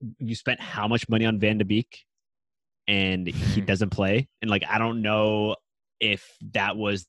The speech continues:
Speaker 1: the manager that wanted him or it was, like, the club just,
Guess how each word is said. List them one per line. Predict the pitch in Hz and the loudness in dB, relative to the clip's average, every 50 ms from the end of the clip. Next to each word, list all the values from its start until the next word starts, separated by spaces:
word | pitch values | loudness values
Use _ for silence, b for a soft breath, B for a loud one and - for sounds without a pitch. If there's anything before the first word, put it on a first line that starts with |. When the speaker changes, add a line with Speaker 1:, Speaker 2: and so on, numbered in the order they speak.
| _ | _
Speaker 1:
the | - 104 | -8 -6
manager | 98 98 101 120 131 131 117 131 131 | -4 -2 -2 -2 -2 0 0 0 2
that | 127 127 131 | 2 2 2
wanted | 127 127 127 127 127 127 | 2 0 0 0 0 0
him | 127 131 131 131 135 - - | 0 0 0 -2 -4 -6 -6
or | 113 107 104 101 98 95 95 - | -4 -2 -2 -2 -2 -4 -4 -6
it | - 104 101 | -6 -6 -4
was, | 101 98 95 - - | -4 -6 -6 -6 -4
like, | 101 98 92 90 - | -4 -4 -4 -4 -6
the | - 98 - 98 - _ | -8 -8 -8 -8 -8 _
club | - - - 117 104 107 107 107 107 101 104 104 - | -14 -6 0 2 4 4 4 2 0 -4 -8 -14 -10
just, | - - 104 95 - - | -4 -2 -2 -2 -2 -8